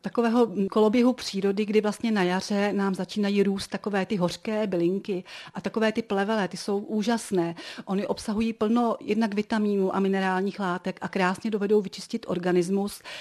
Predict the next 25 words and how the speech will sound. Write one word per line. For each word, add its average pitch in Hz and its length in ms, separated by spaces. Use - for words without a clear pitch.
který 247 320
po 233 120
té 220 380
zimě, 196 520
co 202 100
si 202 120
budem 208 220
povídat, 196 400
je 208 80
docela 202 300
zanesený, 175 520
protože 175 360
ten 185 340
životní 202 640
způsob 196 580
v 175 60
zimě, 196 500
ta 214 80
strava 202 400
není 208 240
úplně 202 320
optimální. 165 840
Takže 202 280
využijeme 185 480
pampelišku, 175 1080